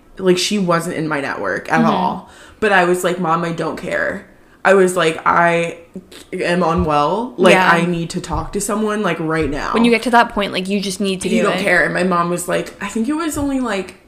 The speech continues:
Speaker 1: fifty dollars or something. So my mom was just like, "I don't give a shit.
Speaker 2: Yeah.
Speaker 1: Like, yeah, like, do it." And so, like, she, so I just would, like, give her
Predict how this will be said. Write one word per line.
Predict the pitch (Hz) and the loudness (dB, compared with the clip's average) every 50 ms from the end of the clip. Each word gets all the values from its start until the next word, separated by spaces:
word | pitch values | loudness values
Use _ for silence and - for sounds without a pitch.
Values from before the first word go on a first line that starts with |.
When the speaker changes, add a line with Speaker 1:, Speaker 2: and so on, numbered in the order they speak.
| - - | -20 -20
Speaker 1:
fifty | - - - 180 180 180 - 180 | -12 -8 -6 -6 -6 -6 -4 -2
dollars | 175 170 160 160 156 160 170 175 180 185 190 185 - - - | -2 0 0 0 0 0 0 0 0 -2 -2 -4 -6 -4 -2
or | 226 | -2
something. | 214 214 226 202 202 202 208 196 208 | 0 0 0 -2 -2 -2 -2 -2 -2
So | 190 - 190 | -2 -2 0
my | 185 180 | 0 0
mom | 180 180 165 160 165 | 2 0 0 0 -2
was | 170 170 | -4 -6
just | 170 170 - | -6 -6 -6
like, | - 170 160 - - - | -4 -4 -6 -6 -6 -8
"I | 165 | -6
don't | 160 160 160 | -6 -6 -6
give | 170 160 160 | -6 -6 -8
a | 165 | -8
shit. | - - 165 143 - - 220 | -8 -6 -6 -6 -4 -2 0
Speaker 2:
Yeah. | 214 196 190 190 | 0 0 0 0
Speaker 1:
Like, | 196 - | -2 -2
yeah, | - - 151 | -2 -2 -2
like, | 151 151 156 151 - - - 160 - - _ - - 170 - | -2 -2 -4 -6 -10 -16 -18 -18 -18 -18 _ -20 -20 -12 -6
do | - 165 156 151 | -4 -4 -2 -2
it." | 160 165 190 240 262 254 - - - - - - - - - | 0 0 -2 -2 -4 -6 -10 -18 -20 -20 -20 -20 -20 -10 -4
And | - 196 196 190 | -2 -2 0 0
so, | - 190 180 180 175 | 2 4 4 6 6
like, | 175 170 175 170 - - - - _ - - | 4 2 0 0 -4 -10 -16 -20 _ -20 -16
she, | - - - 185 180 175 - 180 | -12 -10 -6 -4 -4 -4 -4 -4
so | - 190 | -2 0
I | 165 170 170 165 | 0 2 0 0
just | 160 165 - 175 - - | -2 -4 -6 -6 -4 -2
would, | 180 175 180 | -4 -2 -2
like, | 170 165 165 160 - - 175 160 | -2 -4 -4 -6 -8 -16 -12 -6
give | - 180 165 165 | -4 -4 -2 -2
her | 170 170 165 160 160 160 165 160 | -4 -2 -2 0 0 -2 -2 -6